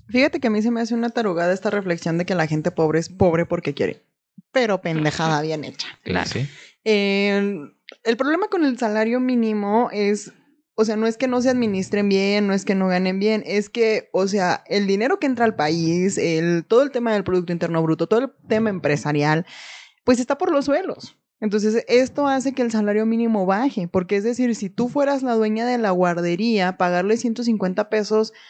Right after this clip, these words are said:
Speaker 1: a cada una de tus empleadas, pues tendrías que sacar,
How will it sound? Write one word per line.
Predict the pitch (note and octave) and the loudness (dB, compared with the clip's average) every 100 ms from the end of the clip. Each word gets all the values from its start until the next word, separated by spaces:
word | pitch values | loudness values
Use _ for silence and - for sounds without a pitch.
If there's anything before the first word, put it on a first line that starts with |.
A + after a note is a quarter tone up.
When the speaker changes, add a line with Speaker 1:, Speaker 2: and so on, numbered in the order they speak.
| - | -4
Speaker 1:
a | F3+ - | -4 -2
cada | F3 A3+ | -2 0
una | C4 C4+ | 2 0
de | C4 | 0
tus | A3 G3+ | 0 0
empleadas, | F#3 G3 G3 A3 B3+ | 0 2 2 0 -2
pues | G#3 | -4
tendrías | F#3 F3+ F#3 | 0 0 0
que | G3+ | -2
sacar, | G3+ G3 | 0 0